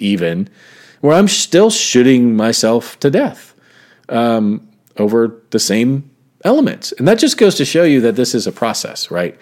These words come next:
There is no fixed guru. There is no ult-, no success on the road to enlightenment, or whatever you wanna call it, uh,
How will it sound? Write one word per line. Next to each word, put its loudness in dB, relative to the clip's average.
There 6
is 4
no 4
fixed -4
guru. 2
There 4
is 2
no 2
ult-, 2
no 2
success 2
on 2
the 4
road 4
to 2
enlightenment, -2
or -10
whatever -2
you -8
wanna -12
call -10
it, -18
uh, -2